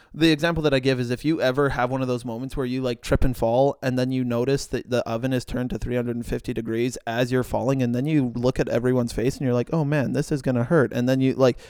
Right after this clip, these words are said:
that happens in a fraction of a second that you think about all of these things.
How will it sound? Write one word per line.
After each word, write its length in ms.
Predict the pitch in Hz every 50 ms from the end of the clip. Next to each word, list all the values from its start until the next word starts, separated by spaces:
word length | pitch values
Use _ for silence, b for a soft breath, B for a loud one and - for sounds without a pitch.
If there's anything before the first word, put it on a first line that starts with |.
| B B B B
that 140 | - 165 175
happens 340 | 170 185 190 - 214 196 170
in 80 | 170 156
a 80 | 131
fraction 640 | - - - - - - 151 156 156 - - - 151
of 80 | 139 127
a 80 | 131
second 340 | - - 151 151 - - 127
that 80 | 120 95
you 80 | 131 123
think 180 | - 147 143 147
about 220 | 127 123 117 - - -
all 280 | 127 135 135 143 143 139
of 80 | 123 120
these 240 | 127 123 120 -
things. 460 | - 185 185 143 117 117 113 113 -